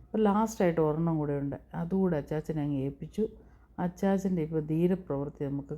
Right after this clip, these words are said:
കാണാൻ പറ്റും. അച്ചാച്ചൻ ഒരൊറ്റ വേട്ടിന് രണ്ട് മുറി, അതാണ് അച്ചാച്ചൻ്റെ നയം. അങ്ങനെ എല്ലാ ചക്കകളും മുറിച്ചു. ആ കൂട്ടത്തിൽ ലക്കിനൊരു പഴുത്ത ചക്കയും കിട്ടി കേട്ടോ. നല്ല രുചിയും മധുരമുള്ള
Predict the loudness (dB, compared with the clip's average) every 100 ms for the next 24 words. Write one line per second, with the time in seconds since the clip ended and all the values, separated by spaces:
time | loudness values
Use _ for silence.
0 | -6 -4 -2 -2 -4 -6 -12 -18 -14 -8
1 | -8 -6 -6 -4 -4 -4 -8 -8 -2 -2
2 | -2 -4 -6 -4 -4 -4 -4 -4 -4 -6
3 | -8 -12 -20 -20 -20 -20 -16 0 2 4
4 | 4 4 4 0 0 0 0 0 -2 -6
5 | -10 -20 -20 -20 -20 -20 -18 -2 6 8
6 | 8 6 2 4 4 4 2 0 -2 -2
7 | -2 -2 -4 -6 -10 -16 -2 2 6 6
8 | 4 0 0 2 0 -2 -14 -2 0 0
9 | -2 -4 0 0 0 -2 -2 -4 0 0
10 | 0 -2 0 0 -2 -6 -20 -20 -20 -18
11 | -2 2 4 6 8 8 6 4 4 4
12 | 4 2 0 2 4 4 0